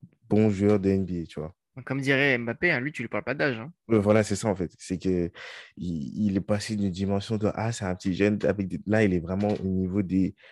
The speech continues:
Speaker 1: des, des darons de cette ligue, en fait.
Speaker 2: Ouais, totalement. Il est au niveau des darons. Et, euh,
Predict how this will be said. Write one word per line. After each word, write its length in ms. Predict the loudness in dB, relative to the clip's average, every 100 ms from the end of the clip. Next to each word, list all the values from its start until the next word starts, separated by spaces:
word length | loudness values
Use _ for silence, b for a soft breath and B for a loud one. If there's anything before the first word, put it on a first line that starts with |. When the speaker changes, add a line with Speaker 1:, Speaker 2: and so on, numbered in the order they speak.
| b _
Speaker 1:
des, 120 | -8
des 160 | -4 -8
darons 340 | 2 4 4
de 60 | 0
cette 180 | -4 -2
ligue, 180 | -2
en 60 | -2
fait. 200 | -6 -10 -6
Speaker 2:
Ouais, 360 | -4 -4 -8 _ _ _ _
totalement. 480 | -8 -2 -2 -2 -8
Il 140 | -8 -6
est 40 |
au 40 | -4
niveau 220 | -2 -4
des 140 | -4
darons. 360 | -4 -4 -4 -8 B B B B
Et, 220 | 0 2
euh, 140 | 0